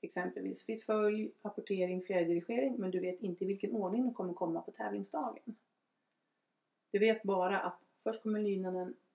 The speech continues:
sen kommer hoppet och sist kommer skyddet. Och då, för att veta hur det ska se ut, så för varje tävling och varje klass så har man en så kallad provhund.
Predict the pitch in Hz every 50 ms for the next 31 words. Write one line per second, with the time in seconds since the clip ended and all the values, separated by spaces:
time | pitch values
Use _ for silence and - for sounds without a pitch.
0 | _ _ _ _ - - - 180 175 170 - 175 170 165 170 165 165 - - -
1 | 185 - _ _ - - 196 - - - - - - - 285 247 196 - - -
2 | - _ _ _ _ _ _ _ _ _ _ _ _ _ _ _ _ _ _ _
3 | _ _ _ _ _ _ _ _ _ _ _ _ - - 220 233 240 233 226 -
4 | - - _ _ _ _ - - - 208 202 214 208 202 202 247 240 226 208 196
5 | - - 185 185 - 240 262 262 254 - - 196 - 202 196 190 190 196 214 220
6 | - 208 190 185 190 202 220 254 302 - - _ - 190 - - - 180 170 170
7 | 170 - - 208 269 330 330 - - - - 202 190 185 175 180 175 175 175 170
8 | 170 - 180 - 175 165 165 165 - - 190 175 170 175 170 196 233 320